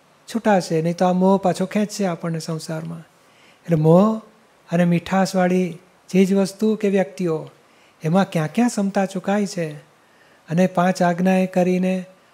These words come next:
ફાઇલ છે, સંભાવે નિકાલ કરવો છે,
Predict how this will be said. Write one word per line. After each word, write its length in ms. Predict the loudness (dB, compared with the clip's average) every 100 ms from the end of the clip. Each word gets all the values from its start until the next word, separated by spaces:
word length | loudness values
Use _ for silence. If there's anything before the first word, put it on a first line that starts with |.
| _ _ _
ફાઇલ 380 | 0 0 0 -4
છે, 420 | -4 -4 -4 -6
સંભાવે 520 | -6 -4 -2 -2 -2
નિકાલ 340 | -4 -6 -6 -6
કરવો 320 | -6 -6 -8
છે, 260 | -8 -10